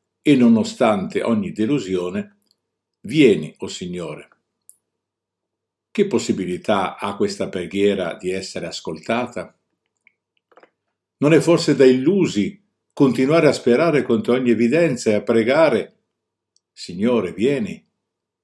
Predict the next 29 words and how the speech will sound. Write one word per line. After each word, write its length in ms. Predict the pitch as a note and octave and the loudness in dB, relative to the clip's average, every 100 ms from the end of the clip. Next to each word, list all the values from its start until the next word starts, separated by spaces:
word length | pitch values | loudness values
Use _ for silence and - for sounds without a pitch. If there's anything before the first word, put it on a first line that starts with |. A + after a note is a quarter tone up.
| - | -8
a 60 | B2+ | -2
distanza 560 | C#3 - D#3+ E3 C#3 | -2 2 0 2 0
di 120 | A2 | 2
oltre 300 | B2+ D#3+ B2+ | 2 2 0
duemila 460 | A2+ A#2+ D3 A#2+ B2 | 4 4 4 2 0
anni 200 | F3 C3 | 0 0
da 160 | G2+ F#2 | -2 -2
quando 400 | D3 E3 A#2+ - | -2 0 0 0
queste 320 | G#2 - G#2 | -2 -4 -4
parole 420 | G#2 E3 D#3+ F#2 | 0 2 2 0
furono 320 | - A#2+ G#2 | -2 -2 -2
pronunziate? 920 | G2+ F#2 F#2 F2 - D3+ B2 F2 D#2+ _ _ _ _ _ _ _ _ _ _ _ _ _ _ _ _ _ _ - | -4 -10 -14 -8 -4 -2 -4 -8 -16 _ _ _ _ _ _ _ _ _ _ _ _ _ _ _ _ _ _ -10
La 100 | F2+ | -10
risposta 560 | - - A#2 A#2 G2+ | -2 2 4 2 -4
che 100 | - | -2
il 260 | - A#2 G2 | -2 0 0
veggente 680 | G2+ G2 G#2+ A2+ G2 F2+ F#2 | 0 0 2 2 2 -2 -6
dell'Apocalisse 960 | F#2+ F2+ - F#2+ G#2+ A2+ C3+ - G2 | -4 -6 -6 -6 -2 -2 -2 -4 -4
dà 220 | - A#2 F#3 | 2 2 2
a 80 | |
questi 260 | - A2 - | -2 -4 -4
interrogativi 800 | G#2 B2 B2 C#3 - F#3+ D#3 D3+ | -4 -4 -2 -4 -4 -4 -4 -4
è 60 | - | -4
molto 380 | B2+ B2+ B2 C3 | 0 0 0 -4
chiara. 460 | - E2+ D2 D2+ - _ - _ - _ _ _ _ _ _ | -4 -8 -8 -12 -18 _ -20 _ -20 _ _ _ _ _ _
Non 260 | C3+ D#3 A#2 | 2 4 4
è 160 | D#2+ | 0
da 100 | - | -4
illusi, 600 | E2 E2 D#2+ D2 - - | -6 -6 -10 -12 -14 -16